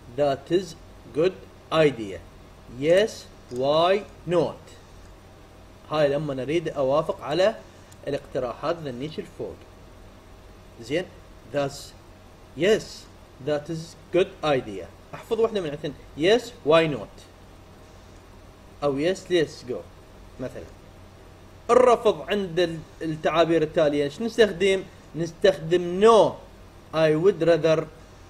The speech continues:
not. لاحظ، no. I would rather not. هسه عندي هذا النشني، عرفت هسه بالرفض شو استخدم؟ No, I would rather not. احفظها. وهنا yes, why not؟ احفظ لي اياها.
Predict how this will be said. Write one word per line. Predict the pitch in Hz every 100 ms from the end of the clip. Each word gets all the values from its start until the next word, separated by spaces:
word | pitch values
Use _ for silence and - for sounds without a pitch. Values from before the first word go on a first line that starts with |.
| - 156
not. | 160 131 117 - - - - - - -
لاحظ، | 104 190 - - - 165
no. | 196 147 - - - -
I |
would | 156 170
rather | 180 170 180 190 - - - - 147
not. | 156 123 - - - - - - - - -
هسه | 190 185 - 147
عندي | 143 190 175 175 190 170 - -
هذا | 139 151
النشني، | 151 151 147 165 151 - - - -
عرفت | 135 147 147 -
هسه | 139 - 139
بالرفض | 123 156 165 170 165 175 175 - -
شو | 170
استخدم؟ | 151 135 113 110 117
No, | 135 160 185 185
I | 139
would | 156 151
rather | 160 170 214 - - 147
not. | 107 - -
احفظها. | - 185 120 90 - - - - - - - -
وهنا | 139 160 190 180 175 165 - - -
yes, | 135 175 214 - -
why | 131 143 160 190 196
not؟ | 151 113 - - - -
احفظ | - 202 156
لي | 117
اياها. | 90